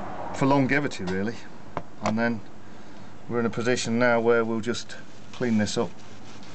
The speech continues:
Again, same process. Um, you know, I've done the interior already, but I just noticed a little bit. Um, that's not anything to worry about, but that is what would happen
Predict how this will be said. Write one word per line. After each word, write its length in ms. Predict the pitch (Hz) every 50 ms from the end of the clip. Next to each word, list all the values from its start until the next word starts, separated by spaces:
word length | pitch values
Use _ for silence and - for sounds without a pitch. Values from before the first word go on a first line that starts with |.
| - - - - - - - - - - - - -
Again, 320 | 107 127 127 117 113 104
same 240 | - - 131 120 113
process. 600 | - 110 98 107 - - 110 101 - - - - - - - - -
Um, 360 | 92 95 95 95 95 90 87 87 - - - - - -
you 60 | - 95
know, 220 | 87 87 90 85 85
I've 120 | 90 -
done 160 | - 107 95
the 80 | 87 85
interior 520 | 85 85 87 - - 92 85 85 85 85
already, 360 | 85 85 85 85 87 85 85 85 82 -
but 120 | - -
I 20 | 80
just 220 | 87 95 90 -
noticed 320 | 85 85 85 - - - -
a 40 |
little 140 | 71 65 64
bit. 100 | - - - - - - - - - - - - - - - - - - - - - - - - - - - - - - -
Um, 260 | - 104 107 104 95 - - - - - - - - - - - - - - - - - - -
that's 280 | - 131 - - - 120
not 220 | 117 113 - - - - - - -
anything 340 | 131 123 120 101 117 117 110
to 100 | 95 104
worry 180 | 98 107 107 107
about, 300 | 101 101 104 104 98 -
but 120 | - -
that 360 | 107 127 120 95 - - - - - - - - 113
is 120 | 107 95 92
what 200 | 107 110 95 92 107
would 220 | 110 127 127 -
happen 440 | - - 95 87 90 - 98 98 98